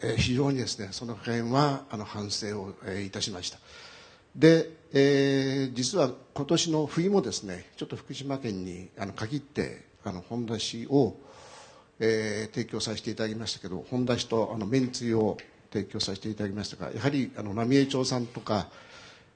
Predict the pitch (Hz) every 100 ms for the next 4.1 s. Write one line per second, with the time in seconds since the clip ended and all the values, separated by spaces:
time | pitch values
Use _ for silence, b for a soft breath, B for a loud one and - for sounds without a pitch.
0 | - 113 110 110 110 123 120 123 123 110
1 | 95 85 87 73 - 92 - - 80 78
2 | 65 - 101 131 113 123 117 98 101 -
3 | 90 - - 143 156 160 170 160 170 185